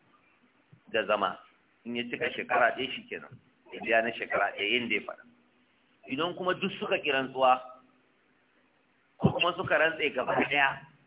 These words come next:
a nan ne za a ɓata haya. Sun rantse duka a ɓata, ya biya dan abin da ya zauna, ko dukansu suka ƙi su rantse. Mai ba da haya ya ƙi rantse, mai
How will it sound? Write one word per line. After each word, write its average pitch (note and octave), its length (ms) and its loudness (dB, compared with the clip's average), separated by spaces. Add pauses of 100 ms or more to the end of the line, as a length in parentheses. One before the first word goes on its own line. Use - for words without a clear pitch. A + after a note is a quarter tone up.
(160)
a A#2 140 2
nan C#3+ 160 -2
ne C3 120 -4
za C3 100 4
a A#2+ 180 2
ɓata C#3 280 2
haya. A2 220 -4 (1040)
Sun D3 160 -2
rantse D#3+ 320 0
duka E3 200 0
a A#2+ 120 4
ɓata, C3+ 320 4 (760)
ya A#2+ 120 -2
biya C#3+ 220 4
dan D3+ 140 4
abin B2+ 260 4
da A2+ 60 -4
ya A2 80 -2
zauna, G#2+ 300 -2
ko D#3+ 120 4
dukansu D3 440 -4
suka - 180 -10
ƙi B2 160 -12
su G#2+ 80 -4
rantse. G2+ 380 -2
Mai A#2 120 -10
ba D#3+ 220 6
da D3+ 100 2
haya D3+ 240 6
ya C3+ 60 -2
ƙi C3+ 160 -4
rantse, C3+ 300 -2
mai A#2 100 -6